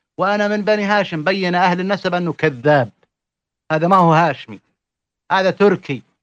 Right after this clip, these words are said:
هذا نسب غير ثابت. نجزم ونقطع بأنه تركي، كما قطع السلف عن الدولة العبيدية اليهودية. ماذا قالوا؟ قطعوا وجزموا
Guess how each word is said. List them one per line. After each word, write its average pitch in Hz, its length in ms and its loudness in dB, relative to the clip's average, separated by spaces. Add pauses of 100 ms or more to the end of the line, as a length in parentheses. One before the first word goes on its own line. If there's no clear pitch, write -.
(400)
هذا 160 220 -2
نسب 180 360 -4
غير 160 200 -4
ثابت. 127 420 -6 (280)
نجزم 156 640 -2
ونقطع 220 600 -2
بأنه 196 500 -4
تركي، 202 500 2 (1040)
كما 285 320 4
قطع 170 640 0 (140)
السلف 294 540 -2 (500)
عن 226 160 0
الدولة 233 340 0
العبيدية 202 640 -2
اليهودية. 156 680 -4 (300)
ماذا 285 220 2
قالوا؟ 202 380 0 (1200)
قطعوا 277 480 2
وجزموا 208 600 0